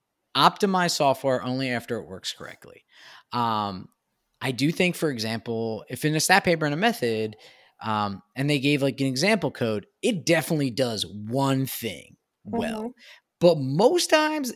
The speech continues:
Speaker 1: it, that is the minimum and the maximum it will do. It does one thing,
Speaker 2: Mm-hmm.
Speaker 1: right? So I think just getting the method out and not optimizing it is probably <clears throat> more important in,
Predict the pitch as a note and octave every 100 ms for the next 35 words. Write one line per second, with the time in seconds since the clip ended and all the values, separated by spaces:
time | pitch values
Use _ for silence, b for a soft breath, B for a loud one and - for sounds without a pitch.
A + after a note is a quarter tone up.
0 | - E3+ D#3 G#3+ G#3+ E3+ E3 F#3+ G3+ F#3+
1 | E3+ F3+ E3 D3 C3+ - C3+ B2+ A#2+ A#2+
2 | G#2 - D3+ D#3+ B2 A#2 A2+ B2 B2+ A#2+
3 | A2+ - G2+ - - _ B B G#3 G#3
4 | D3+ A2+ A#2 C3 B B - - D#3 D3+
5 | C3+ D#3 - A#3+ B3+ - _ _ _ -
6 | B2 - F#3+ A3+ - A3+ G3+ D3+ B2+ A2+
7 | B2 - E3 - G#2+ A#2 - - _ C3
8 | B2 A#2+ A#2 - G#2 - B2 A#2+ B2 C3+
9 | A#2+ - A2 G#2+ A2+ A2 G#2 _ _ -
10 | A2 D#3 A#2 G#2+ - A#2+ A#2+ A#2 A#2 A2+
11 | G2+ _ _ _ _ _ _ _ - A#2
12 | - B2 B2 E3 - _ C#3 B2